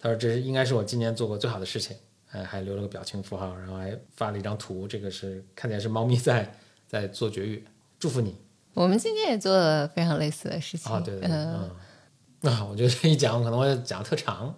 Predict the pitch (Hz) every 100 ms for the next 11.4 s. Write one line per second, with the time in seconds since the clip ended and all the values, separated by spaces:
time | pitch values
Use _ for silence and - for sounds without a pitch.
0 | - 117 110 104 - 185 175 180 151 165
1 | 180 - 170 175 - 233 196 - 165 165
2 | 160 214 - _ _ - 123 147 180 180
3 | 143 135 202 - 110 160 123 - 92 92
4 | 98 104 104 98 95 98 98 95 92 -
5 | _ _ _ - 120 160 156 113 113 139
6 | 139 113 90 95 98 101 95 104 104 -
7 | 131 104 110 101 104 110 113 - 107 95
8 | 123 127 131 131 107 107 101 104 95 -
9 | _ _ _ - - 123 117 98 95 98
10 | 92 107 104 92 113 156 156 127 110 104
11 | 107 87 90